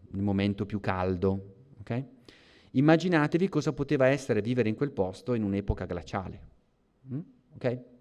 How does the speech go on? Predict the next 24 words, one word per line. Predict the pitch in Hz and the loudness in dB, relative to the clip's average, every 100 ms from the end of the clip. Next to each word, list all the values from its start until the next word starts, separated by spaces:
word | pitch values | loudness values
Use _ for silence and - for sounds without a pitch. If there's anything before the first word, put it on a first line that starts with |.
| - | -14
Dopo | - 127 | -8 -6
capirete | 135 - 110 110 | -4 -2 0 0
perché | 104 98 | -2 -2
vi, | 98 98 | -2 -4
vi | - 98 | -4 -8
dico | - - | -8 -10
que-, | 107 - | -8 -8
questi | - 202 - | -8 -8 -4
dati. | 190 - - _ _ _ _ _ - - - | -4 -6 -10 _ _ _ _ _ -20 -20 0
Allora, | 185 190 135 | 10 10 10
la | 139 | 6
scoperta, | - 185 160 - 240 - - | 4 6 6 4 0 0 -4
eh, | 127 123 117 110 | 0 2 2 2
vedete | 110 127 | 0 0
questo | 107 110 113 | -2 -4 -4
giovane | 113 151 | 0 4
maschio, | 202 156 - | 4 4 2
naturalmente | 131 156 143 156 143 | 2 4 4 4 4
quando | 135 139 131 | 0 0 0
si | 117 | -2
scopre | - 147 131 | 2 4 6
un | 120 | 6
giovane | 135 135 | 6 6
maschio | 123 127 131 - 113 98 | 6 4 2 2 2 2